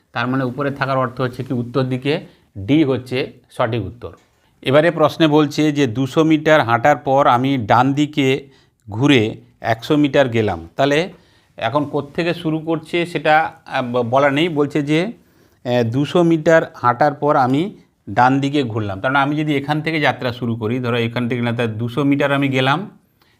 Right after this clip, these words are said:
দুশো মিটার এটা, তো দুশো মিটার যাওয়ার পর আমি ডান দিকে ঘুরলাম এবং ডান দিকে ঘুরে কতটা যাচ্ছি? না একশো মিটার যাচ্ছি। ডান দিকে ঘুরে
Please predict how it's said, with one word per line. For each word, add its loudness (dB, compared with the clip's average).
দুশো -4
মিটার 2
এটা, -4
তো -6
দুশো -2
মিটার 2
যাওয়ার 2
পর -2
আমি -2
ডান 0
দিকে -2
ঘুরলাম -6
এবং -4
ডান 2
দিকে -2
ঘুরে 0
কতটা 0
যাচ্ছি? -4
না -4
একশো -2
মিটার 0
যাচ্ছি। -10
ডান -2
দিকে -2
ঘুরে 0